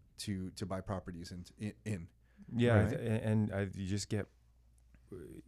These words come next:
Speaker 2: you get more, more bang for your buck, I feel like, in, in some of those communities, li-,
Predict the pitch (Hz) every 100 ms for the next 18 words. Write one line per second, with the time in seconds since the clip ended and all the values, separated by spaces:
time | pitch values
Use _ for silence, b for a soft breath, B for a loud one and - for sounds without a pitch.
0 | 151 107 101 127 117 117 117 113 - 110
1 | 98 104 104 113 95 95 101 95 90 95
2 | 90 87 85 - - 98 95 95 95 104
3 | 92 90 85 - 92 87 87 92 98